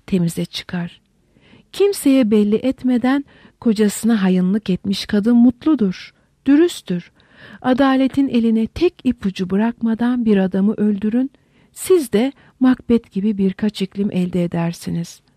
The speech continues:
Aykırı bir harekette bulunmuş olmazsınız. Uyulması gereken yasa sizin çıkarınızdan ibaret olmaktadır. Bütün mesele, törelerle yasaların sizin isteklerinizle tutkularınızın karşısına çıkardığı engelleri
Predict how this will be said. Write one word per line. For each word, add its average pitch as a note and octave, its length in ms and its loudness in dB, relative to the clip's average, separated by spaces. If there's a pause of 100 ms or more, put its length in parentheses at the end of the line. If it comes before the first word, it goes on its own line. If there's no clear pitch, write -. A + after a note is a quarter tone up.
(560)
Aykırı C#4+ 480 2
bir C#4+ 120 2
harekette A#3 720 -2
bulunmuş A3 500 -2
olmazsınız. A#3 920 -2 (520)
Uyulması G3+ 540 0
gereken F3+ 520 -4
yasa F#3+ 540 -2 (380)
sizin D#4+ 380 -2
çıkarınızdan G#3 840 0
ibaret G3 560 0
olmaktadır. F3 920 -6 (840)
Bütün F4+ 360 0
mesele, G3+ 580 -2 (400)
törelerle C#4+ 640 2
yasaların G#3 640 0
sizin A#3 380 0
isteklerinizle G#3+ 1040 0
tutkularınızın G3 920 -2
karşısına G3+ 640 -4
çıkardığı A3 680 0
engelleri F#3 920 0